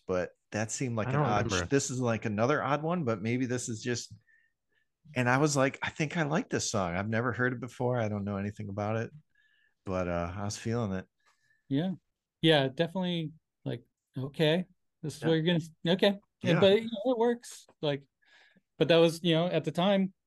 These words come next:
Speaker 3: we put in what we were into. It was
Speaker 1: Mm-hmm.
Speaker 3: like, whatever vibe you're feeling. Like, he would skate, I feel like he skated with the Walkman or something sometimes. So,
Speaker 1: Mm-hmm.
Speaker 3: yeah.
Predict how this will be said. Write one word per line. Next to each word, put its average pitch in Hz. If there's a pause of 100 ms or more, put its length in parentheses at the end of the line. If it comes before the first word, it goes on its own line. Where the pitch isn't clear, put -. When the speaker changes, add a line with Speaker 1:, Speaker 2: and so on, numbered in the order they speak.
(360)
Speaker 3:
we 143 (160)
put 139
in 151
what 151
we 147
were 160
into. 156 (300)
It 104
was 107
Speaker 1:
Mm-hmm. 113
Speaker 3:
like, 113 (760)
whatever 135 (160)
vibe 135
you're 135
feeling. 139
Like, 117
he -
would 202
skate, 175 (280)
I -
feel 185
like 202
he 165
skated 131
with 120
the 120 (360)
Walkman 131
or 127
something 139
sometimes. 143
So, 120 (300)
Speaker 1:
Mm-hmm. 101 (420)
Speaker 3:
yeah. 110